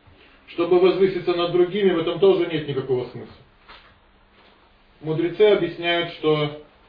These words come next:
человек становится великим своими делами,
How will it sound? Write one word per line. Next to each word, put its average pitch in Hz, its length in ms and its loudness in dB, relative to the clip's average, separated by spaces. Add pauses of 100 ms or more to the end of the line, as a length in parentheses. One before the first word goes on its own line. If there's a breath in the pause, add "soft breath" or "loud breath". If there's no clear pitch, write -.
(960)
человек 175 240 2
становится 170 340 -2
великим 175 420 -2
своими 160 260 -6
делами, 147 640 0